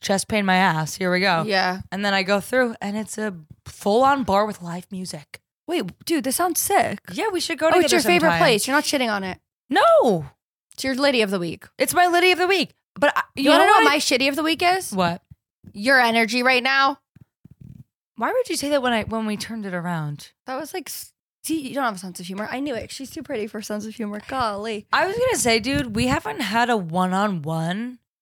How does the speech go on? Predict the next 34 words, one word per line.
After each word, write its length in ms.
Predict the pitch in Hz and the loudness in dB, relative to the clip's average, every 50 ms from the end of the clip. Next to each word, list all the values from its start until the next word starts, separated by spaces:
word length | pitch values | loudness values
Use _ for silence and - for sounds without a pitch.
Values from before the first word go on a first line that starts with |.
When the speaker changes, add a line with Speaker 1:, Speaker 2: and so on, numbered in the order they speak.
| _ _ _ | _ _ _
Speaker 1:
hang 600 | - - 180 190 180 175 175 190 208 226 240 240 - - | -10 -4 -2 0 2 2 2 0 0 -2 -6 -8 -4 -2
at 160 | 202 196 - | -2 0 0
night 480 | 185 180 170 165 165 175 208 262 247 - _ _ | 0 -2 0 0 0 0 0 -2 -2 -4 _ _
in 140 | 208 202 202 | -8 -8 -6
so 460 | - - - - - 196 196 214 226 | -6 -4 -4 -2 0 2 2 2 0
fucking 500 | 214 - - - 196 - - 208 202 196 | -2 -4 -4 -4 -4 -4 -4 -8 -6 -6
long. 420 | 180 170 165 165 180 220 247 277 - _ - | -4 -2 -2 -2 -2 -4 -6 -10 -12 _ -8
Speaker 2:
Oh 100 | 370 427 | -6 -4
my 100 | 440 392 | 0 2
God, 100 | 349 302 | 2 4
are 60 | 269 | 4
you 120 | 277 320 381 | 4 4 2
asking 280 | 453 440 - - 392 | 2 0 -2 -4 -2
me 100 | 349 269 | 0 0
out? 340 | 226 220 233 247 - 277 - _ _ _ - | 2 2 2 0 -2 -4 -10 _ _ _ 0
Speaker 1:
I 100 | 262 311 | 2 2
would 140 | 330 359 | 2 2
love 360 | 320 277 254 254 285 330 311 - | 2 2 4 4 4 4 2 0
to 100 | - 330 | -4 -4
go 140 | - 311 311 | -2 0 0
to 100 | 294 302 | -2 -2
dinner 720 | 233 185 - 240 240 240 247 262 277 294 311 320 320 - - | -6 -6 -2 -2 0 2 2 4 4 6 6 6 4 4 2
and, 180 | - 254 262 262 | 0 0 2 2
like, 160 | 254 247 - | 0 0 0
a 80 | - 220 | -2 -4
drink 500 | 175 151 185 170 175 214 269 370 - - | -2 -4 -4 -2 0 0 -2 -2 -4 -2
with 260 | 190 180 165 - - | -2 -2 -2 -2 -6
you. 200 | 165 156 160 156 | -6 -6 -4 -2
Speaker 2:
Me 200 | 156 233 240 226 | -2 -2 -2 -2
too. 160 | 202 226 233 202 | -2 -2 -2 0
Let's 240 | 190 196 - - | 0 -2 -4 -6
get 180 | - 294 - - | -8 -8 -6 -6
so 240 | - - 226 208 185 | -4 -2 -2 -2 -2
drunk. 420 | 190 185 175 175 170 - - - | -2 -4 -4 -6 -8 -10 -12 -16